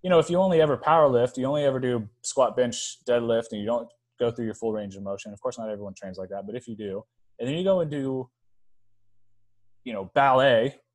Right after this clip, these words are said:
where you, like, maybe hold long passive stretches, you know, that's kinda like what we've done at A T G is we've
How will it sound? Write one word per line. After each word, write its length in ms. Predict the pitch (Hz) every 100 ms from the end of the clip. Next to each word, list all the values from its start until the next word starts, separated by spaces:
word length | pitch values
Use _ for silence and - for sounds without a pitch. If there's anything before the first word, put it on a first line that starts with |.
| _
where 160 | - 113
you, 160 | 110 113
like, 280 | 110 101 - - _ _ _
maybe 220 | 120 117
hold 180 | 123 120
long 300 | 113 120 120
passive 300 | - 113 101
stretches, 640 | - 117 117 117 113 - - _ _ _
you 80 | 131
know, 60 | 131
that's 180 | 165 -
kinda 180 | 190
like 140 | 156 127
what 160 | 127
we've 160 | 123 117
done 180 | 120 113
at 80 | 107
A 120 | 104
T 180 | - 101
G 280 | 117 131
is 200 | 101 92
we've 280 | 101 101 95